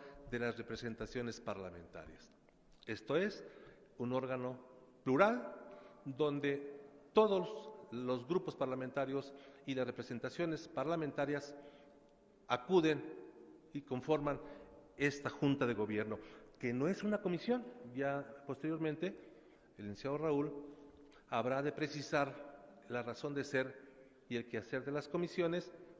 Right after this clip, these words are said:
con relación a la Junta de Gobierno, que no tiene ese carácter. La Junta de Gobierno es entonces el órgano de gobierno encargado de la dirección de lo, de los asuntos relativos al régimen interno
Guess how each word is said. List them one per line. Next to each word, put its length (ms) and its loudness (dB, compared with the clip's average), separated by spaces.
con 140 -4
relación 440 -2
a 80 -2
la 100 -4
Junta 260 0
de 60 2
Gobierno, 420 0
que 100 0
no 140 0
tiene 520 -4
ese 260 -4
carácter. 460 -8
La 100 2
Junta 260 2
de 80 6
Gobierno 480 6
es 120 4
entonces 720 4
el 140 -2
órgano 340 2
de 80 4
gobierno 500 2
encargado 560 0
de 80 2
la 120 0
dirección 580 -2
de 80 0
lo, 160 -6
de 140 -2
los 160 -6
asuntos 440 -2
relativos 560 -2
al 200 2
régimen 640 2
interno 760 4